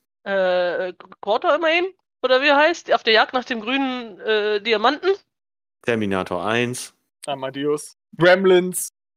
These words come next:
Speaker 1: Sind nicht sogar auch die Ghostbusters?
Speaker 2: Es war einmal in
Speaker 1: Von
Speaker 2: Amerika.
Speaker 1: vierundachtzig?
Speaker 3: Wir können jetzt endlich das ganze Internet runterraspeln.
Speaker 2: Straßen in Flammen, Missing in Action, Die unendliche Geschichte,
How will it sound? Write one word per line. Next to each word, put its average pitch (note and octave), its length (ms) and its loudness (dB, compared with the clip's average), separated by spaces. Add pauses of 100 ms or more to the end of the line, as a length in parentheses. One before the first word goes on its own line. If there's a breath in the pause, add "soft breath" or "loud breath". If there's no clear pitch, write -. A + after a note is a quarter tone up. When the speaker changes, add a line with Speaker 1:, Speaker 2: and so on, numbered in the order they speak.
(120)
Speaker 1:
Sind B3+ 120 -8
nicht D#4 160 0
sogar E4+ 300 4
auch D4 140 4
die C#4 260 0
Ghostbusters? G4 920 2 (420)
Speaker 2:
Es A2 200 -4
war A#2+ 140 2
einmal A#2+ 320 0
in G#2+ 80 -2
Speaker 1:
Von F#2+ 80 0
Speaker 2:
Amerika. G#2+ 400 0
Speaker 1:
vierundachtzig? D4 480 -2 (320)
Speaker 3:
Wir D#3 140 -12
können G3+ 220 -6
jetzt G#3 160 -4
endlich G#3 220 -4
das G3 120 -4 (100)
ganze B3 420 0
Internet F3+ 420 -2
runterraspeln. C3+ 380 -6 (200)
Speaker 2:
Straßen C#3+ 340 0
in C3+ 160 2
Flammen, B2+ 640 -2 (140)
Missing E3 380 0
in D3 180 -2
Action, A#2 720 -6
Die D#3+ 100 -4
unendliche D#3 640 -2
Geschichte, A2+ 720 -4